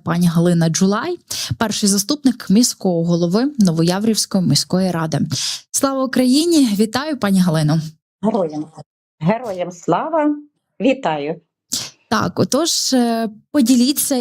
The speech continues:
Speaker 1: і розкажіть нам, наскільки ваша громада вже готова до опалювального сезону.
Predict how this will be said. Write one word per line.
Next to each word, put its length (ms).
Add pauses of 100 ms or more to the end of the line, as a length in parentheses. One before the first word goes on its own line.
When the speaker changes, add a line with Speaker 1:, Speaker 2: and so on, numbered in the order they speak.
(100)
Speaker 1:
і 120
розкажіть 640
нам, 180
наскільки 600
ваша 420
громада 540
вже 280
готова 560
до 140
опалювального 680
сезону. 580